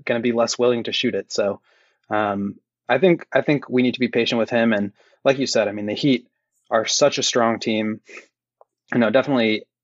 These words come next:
I would say, like, one of the top four teams in the league right now, along with maybe the Suns, Warriors, and Nets, um, with the Bucks and, and the Jazz kinda hanging up there too. So they've done well against some of these really good teams, and you're gonna lose some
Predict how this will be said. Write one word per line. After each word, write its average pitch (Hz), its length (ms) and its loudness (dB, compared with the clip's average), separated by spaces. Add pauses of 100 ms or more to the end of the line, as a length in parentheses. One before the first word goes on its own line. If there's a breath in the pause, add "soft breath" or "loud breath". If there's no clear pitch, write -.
(320)
I 110 80 2
would 107 140 0
say, 110 220 4
like, 104 220 -2
one 117 120 0
of 107 60 0
the 107 60 -2
top 110 280 -2
four 113 260 0
teams 107 540 -4
in 104 360 -4 (100)
the 117 180 -4
league 113 240 0
right 104 160 0
now, 101 320 -2
along 101 240 -4
with 101 200 -6 (460)
maybe 110 140 -2
the 113 80 0
Suns, 113 360 0
Warriors, 104 520 0
and 104 180 -6
Nets, - 400 -4 (320)
um, 104 400 -4
with 113 160 -4
the 107 80 -2
Bucks 107 340 -2
and, 101 340 -4
and 110 120 -2
the 104 80 -4
Jazz 110 460 0
kinda 104 240 -6
hanging 107 240 -4
up 101 120 -8
there 104 140 -2
too. 120 360 0 (280)
So 113 460 2
they've 139 220 2
done 185 360 4
well 156 200 6
against 120 240 0
some 127 100 -2
of 120 60 0
these 120 140 -2
really 120 160 2
good 110 160 -2
teams, 139 380 2
and 127 340 0
you're 127 140 0
gonna 143 180 2
lose 143 220 0
some 143 320 -2